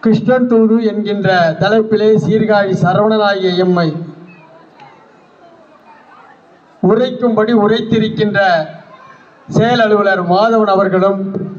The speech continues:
அன்புக்கும் பண்புக்கும் உரிய அறங்காவலர் குழு தலைவர் அன்பர் சி இளவரசன் அன்பர் அவர்களும், அறங்காவலர்களான முத்து மாணிக்கம்,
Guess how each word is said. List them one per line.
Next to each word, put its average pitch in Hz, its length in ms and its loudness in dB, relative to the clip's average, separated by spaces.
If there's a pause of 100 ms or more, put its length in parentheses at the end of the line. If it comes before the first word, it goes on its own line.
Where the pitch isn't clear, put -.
(1120)
அன்புக்கும் 233 560 0
பண்புக்கும் 226 520 0
உரிய 208 560 2 (160)
அறங்காவலர் 214 800 0
குழு 202 340 0
தலைவர் 202 720 -2 (460)
அன்பர் 208 600 -2 (320)
சி 247 420 -2
இளவரசன் 214 880 -2 (760)
அன்பர் 220 360 2
அவர்களும், 202 560 -2 (600)
அறங்காவலர்களான 214 1200 0 (540)
முத்து 214 340 0
மாணிக்கம், 214 840 -2